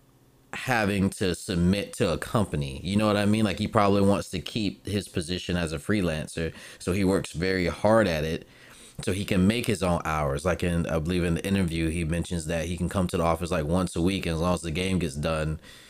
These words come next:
no one cares. <laughs> 'Cause, I mean, he's such, like, regardless, Super Smash Brothers have gotten, has gotten to such a big point that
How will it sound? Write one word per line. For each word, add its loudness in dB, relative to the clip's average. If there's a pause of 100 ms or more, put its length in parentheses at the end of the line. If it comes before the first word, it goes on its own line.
(400)
no 4
one 4
cares. -2
<laughs> -16
'Cause, 2
I 2
mean, 4
he's 0
such, -2
like, -4 (360)
regardless, 2
Super 0
Smash 0
Brothers 2
have -2
gotten, 0
has -4
gotten 0
to -10
such -4
a 0
big -4
point 0 (1000)
that 0